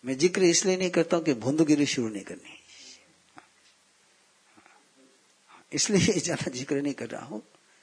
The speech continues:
और जिस पल वो जीव का जन्म होता है, तो मां ने इतना आनंद की अनुभूति करी थी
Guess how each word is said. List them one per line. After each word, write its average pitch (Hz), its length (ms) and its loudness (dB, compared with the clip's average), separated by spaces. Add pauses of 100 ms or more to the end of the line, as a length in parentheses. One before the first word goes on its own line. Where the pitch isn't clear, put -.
(340)
और 240 140 8
जिस 220 400 0
पल 190 360 0 (1400)
वो 151 60 6
जीव 139 260 4
का 151 160 -4
जन्म 127 300 -4
होता 131 340 -10
है, - 360 -16 (2000)
तो 127 80 -6
मां 135 260 2
ने 170 120 0
इतना 139 520 -2
आनंद 160 320 0
की 147 140 0
अनुभूति 123 400 -4
करी 123 220 -10
थी - 240 -18